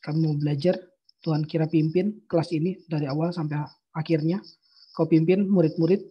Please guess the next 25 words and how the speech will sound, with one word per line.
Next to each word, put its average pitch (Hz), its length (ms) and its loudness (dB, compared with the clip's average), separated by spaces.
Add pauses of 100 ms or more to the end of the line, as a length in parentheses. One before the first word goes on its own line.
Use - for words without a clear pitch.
(500)
kau 170 80 2
pimpin 170 320 2
dosen 180 400 0 (560)
untuk, - 320 -12 (480)
eh, 151 400 -8
bisa 151 320 -8 (240)
belajar 160 400 2
sungguh-sungguh, 165 560 0 (1200)
untuk - 160 -16
bisa 160 320 -6 (640)
di 156 80 -4
dalam 151 240 0
kelas 156 320 0
ini 175 240 2 (680)
juga 156 460 -2 (540)
memahami 165 640 2
hal-hal 165 320 4
yang 160 160 0
baik 147 320 -4 (1120)
karena 151 480 -4 (160)
anugerahmu. 143 560 -2 (440)
Demi 147 200 -6
nama 147 160 -4
Yesus, - 560 -10
amin. 147 240 -8